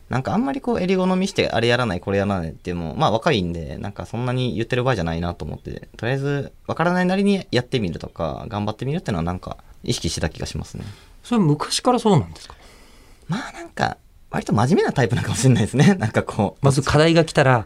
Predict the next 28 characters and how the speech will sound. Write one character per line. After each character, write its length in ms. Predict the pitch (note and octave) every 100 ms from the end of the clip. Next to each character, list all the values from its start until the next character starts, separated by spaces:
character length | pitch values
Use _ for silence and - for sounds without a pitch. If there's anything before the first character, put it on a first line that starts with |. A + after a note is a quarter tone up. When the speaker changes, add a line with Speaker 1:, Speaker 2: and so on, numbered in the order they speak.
| -
Speaker 1:
そ 120 | -
う 60 | A2+
で 60 | -
す 60 |
ね。 120 | F#2
ち 20 | G#2
ゃ 40 |
ん 40 |
と。 80 | -
Speaker 2:
課 60 | G#2+
題 160 | A#2+
に 100 | C#3+
は 160 | D3+ G#2
ち 120 | -
ゃ 40 | B2
ん 60 |
と 80 | -
取 160 | B2+ A2
り 40 |
組 180 | B2+ A#2
ん 20 |
で 100 | A2
み 120 | A2+
る。 80 | G2
Speaker 1:
う 20 |
ん、 320 | F#2 F2 E2+ F2
と 100 | F#2+
か、 380 | E2+ D2 -